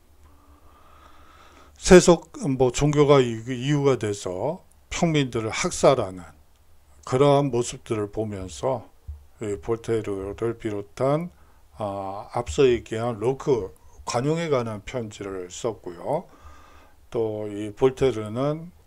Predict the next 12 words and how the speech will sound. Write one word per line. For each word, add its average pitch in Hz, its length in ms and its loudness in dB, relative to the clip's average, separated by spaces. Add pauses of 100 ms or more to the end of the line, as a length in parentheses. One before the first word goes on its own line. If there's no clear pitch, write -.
(360)
아, 95 260 -12
관용, 113 640 -8
세상의 117 500 -2
모든 101 420 -10
클래스를 117 720 -2
위하여라는 92 1120 -6
책을 147 380 -2
쓰면서 120 1120 -4 (440)
이 107 200 -8
관용 131 400 -2
정신의 104 640 -8
필요성을, 120 920 -8